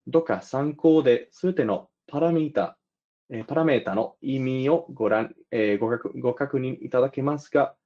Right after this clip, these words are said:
例えば、前に紹介したの、ラズベリーパイハッツのDockerファイルが、アイツーシーとか、あの、フレームバッファーとか、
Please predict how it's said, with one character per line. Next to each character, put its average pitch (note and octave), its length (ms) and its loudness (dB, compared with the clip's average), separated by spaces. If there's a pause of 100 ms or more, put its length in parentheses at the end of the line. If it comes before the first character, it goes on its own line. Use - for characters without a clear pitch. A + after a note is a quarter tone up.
(360)
例 F3+ 80 4
え E3+ 40 4
ば、 D#3+ 260 2 (300)
前 D#3+ 280 2
に G2+ 260 -2
紹 D3+ 240 -2
介 C#3+ 220 2
し - 80 -20
た C#3+ 160 2
の、 - 260 -2
ラ B2 140 -2
ズ C3+ 80 0
ベ C#3 60 4
リ C3+ 100 2
ー - 20 -12
パ C3+ 120 2
イ A#2+ 40 -2
ハ - 80 2
ッ - 80 -2
ツ - 140 -10
の G2 180 -6
Docker B2+ 460 0
フ C#3+ 80 -4
ァ C3 80 2
イ - 20 0
ル C3+ 80 2
が、 F3 300 0 (340)
ア A#2+ 140 -6
イ A#2+ 120 -4
ツ D3+ 100 -6
ー C#3+ 40 -4
シ - 160 -4
ー A2 140 -2
と - 100 -8
か、 - 220 -12 (320)
あ G#2+ 120 -10
の、 G#2 120 -4
フ - 160 -6
レ C3 80 2
ー C3+ 120 2
ム C3+ 60 0
バ C3+ 160 4
ッ - 20 -14
フ C3 60 0
ァ A2 40 2
ー - 40 0
と - 80 -10
か、 - 260 -18